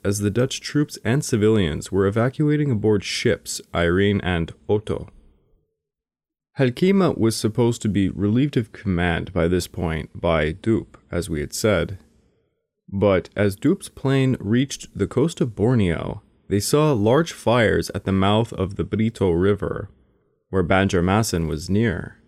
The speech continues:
Dupe tried to make radio contact with the station at the Olen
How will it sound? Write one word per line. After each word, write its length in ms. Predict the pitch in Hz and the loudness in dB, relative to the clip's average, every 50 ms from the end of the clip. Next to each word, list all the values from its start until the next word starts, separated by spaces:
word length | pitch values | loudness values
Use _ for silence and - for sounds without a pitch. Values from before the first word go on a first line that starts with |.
| _ _ _ _ _ _ _ _ _ _ _ _ _ _ _ _ _ _ _ _ _ _ | _ _ _ _ _ _ _ _ _ _ _ _ _ _ _ _ _ _ _ _ _ _
Dupe 300 | - 120 123 120 - - | 0 2 2 2 0 -4
tried 280 | - - 143 151 175 165 | -2 2 2 2 4 2
to 60 | - | 2
make 240 | 107 104 101 92 82 | 2 2 2 2 2
radio 320 | 87 90 92 98 90 78 76 | 2 2 4 4 4 2 0
contact 640 | - - 117 135 175 185 - 95 82 - - - - | 0 0 0 2 2 2 0 0 -2 -2 -4 -6 -6
with 100 | 95 - | -6 -6
the 80 | - | -6
station 600 | 90 - - 101 95 92 92 - - 101 107 107 - - | -10 -2 0 2 2 2 0 0 0 0 0 0 -2 -6
at 120 | 92 87 | -10 -4
the 160 | - 104 92 - | -2 -2 -2 0
Olen 380 | - 90 92 90 90 85 80 | 0 0 2 2 2 2 0